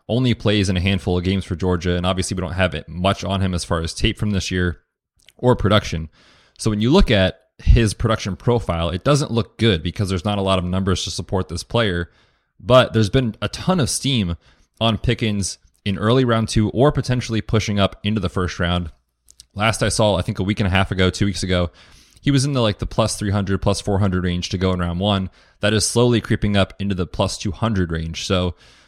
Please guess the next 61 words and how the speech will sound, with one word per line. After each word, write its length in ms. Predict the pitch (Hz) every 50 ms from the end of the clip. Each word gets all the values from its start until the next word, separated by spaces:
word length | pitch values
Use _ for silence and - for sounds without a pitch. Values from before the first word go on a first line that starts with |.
| _ _
the 100 | _ 104
betting 240 | 92 123 131 151 139
market 360 | 120 107 101 - 107 95 -
seems 240 | - - 104 92 -
to 160 | - 95 90
be 440 | 85 92 92 90 90 90 90 90 - _ _
telling 320 | - - 113 104 104 101 95
us 160 | 90 85 -
that 120 | 98 92
it's 120 | 82 - -
more 180 | 110 117 113
likely 240 | 113 107 101 - 101
than 180 | 87 82 85 87
not, 340 | 92 98 95 92 - - _ -
as 180 | 92 95 87 90
of 80 | 82
two 120 | - - 92
weeks 220 | 113 131 - -
ago 300 | 87 92 90 87 87 87
compared 340 | - - 95 - 98 92 87
to 80 | 85 90
this 180 | 120 - -
week, 260 | 87 85 82 - - - - - _ _ _
that 100 | - 98
he 120 | - 120 120
will 240 | 107 117 131 131 120
probably 400 | - 123 120 113 113 113 113 101
sneak 260 | - - 110 107 -
into 120 | 107 98
the 80 | 92 85
back 200 | 98 95 95 -
of 40 | 98
the 80 | 90
first 280 | - - 90 85 - -
round. 360 | 120 123 110 98 92 90 85 - - - _ _ _ _ _ _ -
And 80 | 110
then 100 | 117 110
you 100 | 107 110
look 180 | 113 113 - 117
at 80 | 90
how 120 | 90 107 104
that 200 | 101 101 95 -
supports 300 | - - - 101 92 -
his 120 | 95 80 -
draft 400 | - 120 131 127 - - - - _ _ _ -
profile, 680 | - 135 165 170 - - 85 85 82 87 90 92 - _ _ _ _ _ _ _ _ _ _ _ _
you 100 | 113 107
know, 220 | 95 90 87 - - _ _ _ -
draft 220 | - 117 110 -
capital 300 | - 113 104 - 90 87
matters 360 | 87 92 90 90 78 80 78 -
for 140 | - 95
sure. 260 | - - 107 95 82 85
So 140 | - 101
if 80 | 101 -
he 100 | 131 160
gets 180 | 165 180 - -
that 140 | 131 95
round 200 | - 107 107 107
one 120 | 107 101 90
selection 540 | - - 101 101 - - - 90 85 85